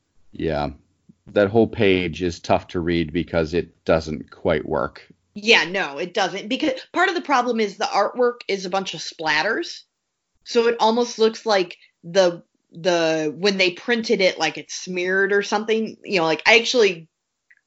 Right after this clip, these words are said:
Speaker 2: yeah, like, it, it really bothered me. I had a hard time reading that because of it.
Speaker 1: Yeah, which is a shame because this art is super cool.
Speaker 2: Mm-hmm.
Speaker 1: It would have just been better to have it just be the art on that page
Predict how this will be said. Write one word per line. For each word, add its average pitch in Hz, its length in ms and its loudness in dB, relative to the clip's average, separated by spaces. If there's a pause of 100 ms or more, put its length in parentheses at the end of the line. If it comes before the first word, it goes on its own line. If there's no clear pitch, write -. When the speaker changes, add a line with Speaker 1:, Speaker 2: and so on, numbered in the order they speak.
Speaker 2:
yeah, 185 400 0
like, 185 200 0
it, 180 280 -2 (260)
it 226 100 6 (140)
really 247 260 6
bothered 165 440 0
me. 156 120 -6
I 147 120 -2
had 214 160 -2
a 190 60 0
hard 180 280 -6
time 165 260 -6
reading 151 320 -8
that 147 200 -12
because 139 320 -14
of 127 100 -16
it. - 120 -14 (400)
Speaker 1:
Yeah, 65 200 -8
which 113 220 -4
is 127 100 2
a 123 60 4
shame 120 320 4
because 92 240 0
this 82 160 -6 (180)
art 87 220 2
is 120 160 -4
super 147 260 2
cool. 165 520 2 (220)
Speaker 2:
Mm-hmm. 311 340 2
Speaker 1:
It - 40 6
would 120 120 8
have 107 120 0 (320)
just 127 320 4
been 101 320 0 (760)
better 104 340 4
to 90 180 -8
have 85 240 -2
it 82 160 -8
just 98 340 -4
be 98 120 -4
the 80 120 -2
art 78 280 -2
on 78 120 -10
that - 180 -8
page 57 500 -10